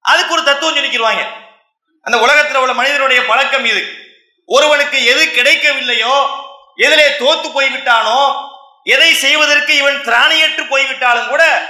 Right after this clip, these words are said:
அதற்கு ரெண்டு ரைமிங்க, ரெண்டு டயலாக் பேசிட்டு போகக்கூடிய பழக்கம் மனுஷன்ட்ட இருக்குது. இது அந்த மாதிரி ஆளுகள் செய்யக்கூடிய வேலை. செல்வம் என்பதை பற்றி இஸ்லாம் சொல்லும் போது,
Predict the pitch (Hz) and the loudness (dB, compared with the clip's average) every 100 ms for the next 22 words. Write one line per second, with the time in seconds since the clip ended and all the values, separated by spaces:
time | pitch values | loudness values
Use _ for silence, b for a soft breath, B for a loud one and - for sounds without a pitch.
0 | - - 190 311 349 311 302 294 277 254 | -14 -4 -2 -2 -2 -2 -2 0 2 2
1 | 247 247 302 302 285 269 254 254 294 285 | 2 2 2 2 2 2 2 2 2 0
2 | 262 254 277 254 247 240 233 226 220 226 | -4 -6 -8 -6 -4 -4 -2 0 0 2
3 | - 233 247 254 240 220 - 196 - - | 0 0 0 -2 0 0 0 -4 -6 -16
4 | - _ _ _ 262 247 247 269 269 277 | -20 _ _ _ 0 0 0 2 4 4
5 | 247 262 254 233 233 226 220 208 196 180 | 2 0 -2 -4 -6 -6 -6 -2 0 -2
6 | - - - - - - _ - _ - | -4 -12 -18 -20 -20 -20 _ -20 _ -2
7 | 233 302 320 302 262 262 254 240 254 233 | 2 4 4 2 0 0 -2 -4 -4 -6
8 | - - 208 254 269 262 226 226 240 208 | -6 -12 -4 2 2 2 -2 -4 -6 -6
9 | 196 262 | -2 2